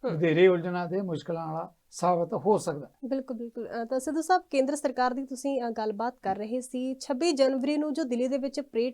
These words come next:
Speaker 1: ਨਿਕਲਦੀ ਹੈ, ਪਿਛਲੀ ਵਾਰ ਵੀ ਉਸ ਪਰੇਡ ਦੇ ਵਿੱਚ ਪੰਜਾਬ ਨੂੰ ਬਾਹਰ ਰੱਖਿਆ ਗਿਆ ਸੀ, ਪੰਜਾਬ ਦੀ ਝਾਕੀ ਸ਼ਾਮਲ ਨਹੀਂ ਕੀਤੀ ਗਈ ਸੀ ਤੇ ਹੁਣ ਮੁੜ ਤੋਂ ਪੰਜਾਬ ਦੀ ਝਾਕੀ ਨੂੰ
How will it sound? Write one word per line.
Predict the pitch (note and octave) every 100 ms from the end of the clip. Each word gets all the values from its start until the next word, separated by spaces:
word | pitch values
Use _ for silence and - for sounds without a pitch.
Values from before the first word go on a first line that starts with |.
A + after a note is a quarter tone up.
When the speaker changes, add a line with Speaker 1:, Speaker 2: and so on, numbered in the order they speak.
| B3
Speaker 1:
ਨਿਕਲਦੀ | A3+ B3+ B3 B3
ਹੈ, | C4
ਪਿਛਲੀ | C4 C#4 D#4+ F4
ਵਾਰ | B3 B3+
ਵੀ | C4
ਉਸ | D4+ -
ਪਰੇਡ | B3+ B3
ਦੇ | A#3
ਵਿੱਚ | B3+ C4+ C#4+
ਪੰਜਾਬ | C#4 A3+ A3 A3+ A3+
ਨੂੰ | B3 C4 C4 - -
ਬਾਹਰ | A3 B3 D4+
ਰੱਖਿਆ | D#4 D4+ D4
ਗਿਆ | C#4 C4+
ਸੀ, | D#4+ D#4
ਪੰਜਾਬ | B3+ A#3+ A#3+ A#3
ਦੀ | C4+
ਝਾਕੀ | C4 A3+ A#3+
ਸ਼ਾਮਲ | C4 C4 D#4
ਨਹੀਂ | B3+ D4
ਕੀਤੀ | D4 C4 C4
ਗਈ | B3+ C4
ਸੀ | D#4+
ਤੇ | D4+ F4+
ਹੁਣ | F4+ F#4
ਮੁੜ | C4 C4+
ਤੋਂ | D4+ E4+
ਪੰਜਾਬ | C#4 B3 A#3+ A#3
ਦੀ | D4
ਝਾਕੀ | D4 A#3 A#3+ C4+
ਨੂੰ | C#4